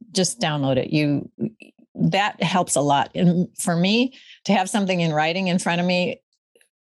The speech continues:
helps my brain. So, so get it. Even if you're listening to this and it all makes sense, just get it. Um, what a lot of, so the, the first step really is, um, involves a lot of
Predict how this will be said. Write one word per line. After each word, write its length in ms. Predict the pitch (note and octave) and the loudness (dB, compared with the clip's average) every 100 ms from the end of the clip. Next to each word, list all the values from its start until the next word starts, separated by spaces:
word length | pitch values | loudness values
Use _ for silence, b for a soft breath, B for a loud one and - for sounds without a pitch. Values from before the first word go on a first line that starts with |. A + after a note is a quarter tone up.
| - | -6
helps 360 | D#3 F3 - | -2 -2 0
my 240 | E3+ D#3+ D3+ | 0 0 -2
brain. 380 | C#3 D3 - B B B B _ _ - | -2 -2 -4 B B B B _ _ -4
So, 340 | - D3 D3 - - - - | 0 0 0 -6 -16 -10 -2
so 180 | G#3+ | 0
get 260 | G3+ B3 F3+ | 2 2 2
it. 100 | - | 2
Even 280 | G3 G3 G3 | 2 2 2
if 120 | G3+ | 0
you're 120 | G3+ | 0
listening 360 | F3+ F#3+ G3+ F#3 | 2 0 0 2
to 100 | F#3 | 2
this 220 | F3 F3+ | 2 2
and 100 | E3 | -2
it 100 | D#3+ | 0
all 160 | D#3 D#3 | 2 0
makes 220 | D3+ - | -2 -2
sense, 240 | D3+ D3 - | -4 -2 -2
just 180 | C#3 | -4
get 160 | - C3+ | -2 -2
it. 180 | - B B B - | -2 B B B -4
Um, 420 | F3+ F3 E3 - _ _ - _ _ _ _ - | 0 0 -2 -4 _ _ -20 _ _ _ _ 0
what 220 | F#3+ A3 | 2 4
a 40 | |
lot 280 | A3+ A3 A#3 | 4 2 4
of, 260 | C4 B3 - - _ - | 2 0 -6 -20 _ -4
so 180 | - A3 | 2 2
the, 140 | G#3+ | 2
the 160 | F3+ G3+ | 0 -4
first 360 | - A3 A3+ | 0 0 0
step 260 | - F3+ - | 0 0 0
really 440 | - D#3+ E3+ F3 F3 | -2 2 2 2 2
is, 560 | - D3+ D3 D3 - - _ - - - | 0 0 0 -2 -4 -10 _ -16 -8 -2
um, 520 | D#3 C#3+ C3+ C3 - - _ - | 0 0 0 -2 -4 -10 _ -2
involves 500 | D#3 D3+ C#3+ C#3 - | 0 2 2 0 0
a 60 | C#3+ | 0
lot 260 | C#3+ C#3 | 2 2
of 220 | C#3 B2+ | 0 -4